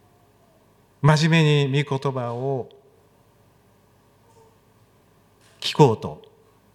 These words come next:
しないから、やがて戦争へと至るのであるとすれば、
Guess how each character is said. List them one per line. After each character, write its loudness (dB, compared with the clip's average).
し -2
な 4
い -4
か -4
ら、 -6
や -4
が -12
て 4
戦 0
争 -4
へ -6
と -14
至 -16
る -20
の 4
で 4
あ 8
る -2
と -4
す -12
れ -10
ば、 -18